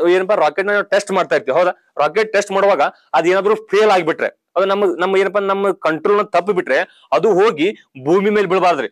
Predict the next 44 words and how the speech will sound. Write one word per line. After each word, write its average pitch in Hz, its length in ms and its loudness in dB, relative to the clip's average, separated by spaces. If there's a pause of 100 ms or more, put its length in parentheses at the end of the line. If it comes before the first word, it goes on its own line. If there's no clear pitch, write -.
(200)
ಅದು 143 140 2
ಹೋಗಿ 175 140 2
ಏನಪ್ಪಾ 175 160 -2
ಅಂದ್ರೆ 156 160 0 (140)
ಸಮುದ್ರ 156 400 -2
ಒಳಗಡೆ 160 340 2
ಬೀಳ್ಬೇಕು. 151 320 -2 (320)
ಅಂದ್ರೆ 160 180 -2
ಇಲ್ಲಿ 170 120 0
ಏನಪ್ಪಾ 170 200 -4
ಅಂದ್ರೆ 185 200 0
ಅರಬ್ಬಿ 156 280 0 (120)
ಸೀ 170 180 -4
ಐತಿ 139 140 -6
ಇಲ್ಲಿ, 104 120 -12 (320)
ಹೌದಾ? 170 180 0 (280)
ಇಲ್ಲಿ 151 140 -4 (120)
ಬೇ 156 80 0 (120)
ಆಫ್ 156 160 -4
ಬೆಂಗಾಲ್ 147 320 -2
ಅದ, 113 80 -4 (720)
ಬೇ 143 80 0 (100)
ಆಫ್ 175 100 0
ಬೆಂಗಾಲ್, 135 280 -4
ಇದು 175 80 0 (140)
ಇಂಡಿಯನ್ 175 340 -4 (140)
ಓಷನ್ 151 300 -2
ಅದ, 107 80 -6 (160)
ಹೌದ್ರಿ? 185 200 0 (300)
ಇಲ್ಲಿ 202 160 -2
ನೋಡ್ರಿ, 175 180 0 (140)
ಏನೋ 220 220 0
ಫೇಲ್ 220 160 2
ಆದ್ರೆ 175 160 2 (140)
ಅದು 180 140 0
ಹೋಗಿ 214 220 0 (140)
ಅರಬ್ಬಿ 170 280 0
ಸಮುದ್ರ 190 340 0
ಬೀಳ್ಬೇಕು. 180 380 -2 (220)
ಅದ್ರ 165 120 0
ಸಮುದ್ರ 190 260 -2
ಬಂದ್ರೆ 202 200 0
ಯಾವುದೇ 190 260 0
ಹಾನಿಗಳಾಗಂಗಿಲ್ಲ. 196 760 0